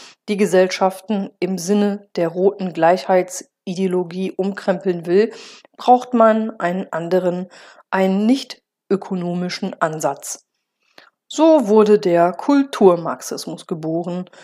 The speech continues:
der gerade zum Endkampf gegen die Meinungsfreiheit bläst. Er setzt auf Kultur statt Ökonomie und hat eine neue Trägerschicht für seine gleichmacherischen Ideen im Blick.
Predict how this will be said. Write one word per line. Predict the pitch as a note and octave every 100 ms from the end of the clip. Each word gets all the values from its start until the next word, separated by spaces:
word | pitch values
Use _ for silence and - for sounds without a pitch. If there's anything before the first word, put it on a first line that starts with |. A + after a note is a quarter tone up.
| - _ -
der | C#4+ D4
gerade | A#3 B3 A#3+ A#3
zum | A#3 - F3+ F3+ - -
Endkampf | F#3 F#3+ - - F3+ F3 F3 - - -
gegen | B3 G3
die | E3+ A3
Meinungsfreiheit | A#3 A3+ D#3 D3+ E3+ - D#3 D#3 D3+ -
bläst. | - D#3+ D3+ - - _ _ _ _ _ - - _ -
Er | G#3
setzt | A3 - - -
auf | F#3 F#3 - _ _ _ _
Kultur | - A3+ G#3 - C#4 A#3+ E3 G3 -
statt | - - E3+ - _ _ _ _ -
Ökonomie | F#3 G#3+ F#3+ F#3+ G#3 E3+ D#3 _ - - - _
und | A#3 A3+
hat | A#3 -
eine | F#3 F3+
neue | E3+ E3+ F3+
Trägerschicht | - - F#3 F#3 F#3 - G3+ -
für | - - - F#3+
seine | G3 F#3 F#3+ F3
gleichmacherischen | D3+ D3+ G3 - - E3+ F#3 F3 F#3 G#3+ G3 -
Ideen | F3 E3 D#3 F3+
im | - G#3
Blick. | E3 D#3+ -